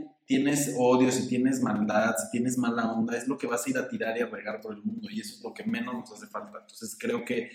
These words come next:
en estos tiempos que son complicados para todos, tanto en relaciones de amor como de padres e hijos, de los abuelos, de todo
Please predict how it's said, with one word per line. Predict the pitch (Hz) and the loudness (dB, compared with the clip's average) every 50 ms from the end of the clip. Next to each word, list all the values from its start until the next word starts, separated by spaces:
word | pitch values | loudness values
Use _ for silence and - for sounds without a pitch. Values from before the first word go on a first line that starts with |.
| - - - _ - | -20 -20 -20 _ -6
en | 226 247 262 | -2 0 0
estos | 240 - 156 - - | 2 2 2 2 4
tiempos | 127 139 131 127 135 - 127 | 4 4 4 4 2 0 -4
que | 127 | -4
son | - 127 117 | -2 -2 -2
complicados | 107 123 120 110 120 113 110 - 110 110 110 110 - | 0 0 0 0 -2 -2 -2 0 2 2 2 2 0
para | - - 98 - - | -4 -8 -8 -8 -8
todos, | - - 110 107 107 107 104 - | -4 -2 -2 0 0 -2 -4 -4
tanto | - 110 107 104 113 | -4 -4 -2 -2 -2
en | 110 | -4
relaciones | - - - - 107 208 117 113 127 - | -4 -4 -6 -4 -4 -2 -2 -2 -2 -2
de | - 104 | -2 -2
amor | - 202 208 208 214 214 214 - | -2 0 0 2 2 0 -2 -4
como | - - - - - - _ _ _ _ _ _ _ _ | -8 -16 -16 -18 -18 -20 _ _ _ _ _ _ _ _
de | 120 123 123 120 120 123 117 - | -2 0 0 0 0 -2 -4 0
padres | - 131 127 127 127 123 - - | 2 4 4 4 4 4 2 2
e | 110 104 | 2 2
hijos, | 104 110 107 - - 113 113 110 107 104 | 2 0 0 -2 0 0 2 2 2 0
de | 104 104 | 0 0
los | 104 101 104 107 - 107 | 0 0 -2 -2 -4 -6
abuelos, | 95 - - 104 107 107 107 110 107 104 104 | -8 -6 -6 -4 -4 -4 -4 -4 -6 -6 -6
de | - - | -10 -12
todo | 107 - 113 113 117 120 117 120 - | -8 -2 0 0 0 0 -2 -6 -8